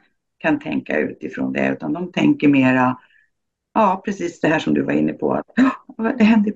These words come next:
bara mig, jag råkar alltid ut för allting hemskt." Och det är, eller man är alltid stressad, eller det är alltid någonting, man har alltid en ursäkt.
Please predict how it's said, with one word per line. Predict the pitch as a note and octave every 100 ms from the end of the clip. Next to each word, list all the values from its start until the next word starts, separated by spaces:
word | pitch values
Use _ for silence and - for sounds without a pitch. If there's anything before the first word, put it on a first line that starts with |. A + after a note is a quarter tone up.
| -
bara | A3 F#3+ F#3+
mig, | F#3+ F#3+ F#3+
jag | G3 G3+
råkar | G3 -
alltid | - B3 - - G#3+
ut | G3 -
för | F#3
allting | F3+ F#3 F3+ F#3
hemskt." | F3+ G3 -
Och | F3 F3+ F3+ - _ - B3+ -
det | A#3+ G#3+
är, | G#3+
eller | G#3 G3+ G3
man | F#3+
är | F#3+
alltid | G3+ G#3 - F#3
stressad, | - G3+ G3 - F3+ E3+
eller | F3 F3
det | -
är | -
alltid | G3+ G3 - F#3+ F#3
någonting, | E3+ E3+ D#3 D#3+ D3+ D3+ A3 C#3+ C3
man | D3 C#3
har | -
alltid | D#3 C3+ - C3+
en | C#3+ -
ursäkt. | D3 - - - -